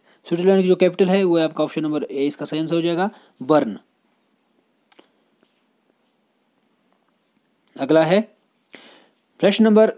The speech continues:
एक सौ ग्यारह। एक सौ ग्यारह में दिया है कि कौन सा भारतीय राज्य है चंदन की लकड़ी के लिए जाना जाता है? आप सभी लोग जानते हैं जो आपके कर्नाटक है वो चंदन की लकड़ी के लिए बहुत ही प्रसिद्ध है।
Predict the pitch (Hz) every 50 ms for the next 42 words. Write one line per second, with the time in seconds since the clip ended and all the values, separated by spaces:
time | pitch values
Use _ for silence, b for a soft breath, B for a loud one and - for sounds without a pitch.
0 | - 165 165 165 - - 175 160 151 139 120 107 92 82 - _ _ _ _ _
1 | _ _ _ _ _ _ _ _ _ _ - b b b b b b b b b
2 | b _ _ _ _ _ _ _ _ _ _ _ _ - 151 151 - 202 175 190
3 | 190 196 196 196 190 185 190 180 190 190 175 190 185 - - 196 208 214 202 -
4 | 208 196 202 202 233 B B B B B - 147 165 175 170 170 - 180 180 170
5 | 165 160 156 156 160 160 156 175 165 175 175 160 - 165 160 160 165 160 139 -
6 | 156 156 156 - 147 147 143 147 143 143 143 135 117 117 127 139 156 151 160 156
7 | - 147 156 165 165 160 B B B B 135 135 135 - 143 139 143 143 147 143
8 | 135 147 147 151 143 139 139 143 131 135 127 - 135 123 120 - 120 127 139 147
9 | 147 151 156 151 156 156 156 160 b b b b b - 120 120 - 127 127 127
10 | 139 131 123 120 135 131 131 123 123 131 120 123 120 123 123 107 101 113 135 135
11 | - 143 135 - 127 123 - 151 151 139 135 156 160